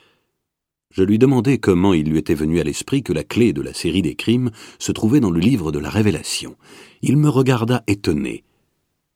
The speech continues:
Le livre de Jean offre la clé de tout. » Et il ajouta,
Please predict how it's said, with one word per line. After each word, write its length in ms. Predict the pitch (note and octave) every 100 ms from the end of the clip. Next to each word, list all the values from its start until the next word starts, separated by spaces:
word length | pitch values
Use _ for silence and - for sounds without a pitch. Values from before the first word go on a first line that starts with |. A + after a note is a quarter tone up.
| _ _ _ -
Le 180 | G2 A2
livre 420 | A#2+ B2 A2 A2
de 160 | A#2+
Jean 260 | G#2 A#2+ B2 -
offre 340 | C#3+ - A#2+
la 140 | A#2+
clé 240 | A2+ D3+ D#3+
de 100 | F3
tout. » 480 | - - F3 A2+ G2+ _ _ _ _ _ _ _
Et 120 | - G2
il 120 | G2+
ajouta, 460 | G#2 A2+ A2 C3